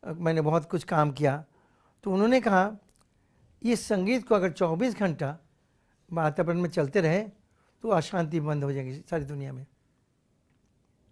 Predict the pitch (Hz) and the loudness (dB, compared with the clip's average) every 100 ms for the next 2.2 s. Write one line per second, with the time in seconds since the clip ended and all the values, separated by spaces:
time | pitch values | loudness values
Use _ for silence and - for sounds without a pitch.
0 | _ _ _ 156 156 262 302 311 160 127 | _ _ _ -2 6 6 6 2 0 -2
1 | - 135 - _ _ 143 151 180 269 240 | -8 -10 -12 _ _ 0 2 4 2 0
2 | 151 131 | 0 -4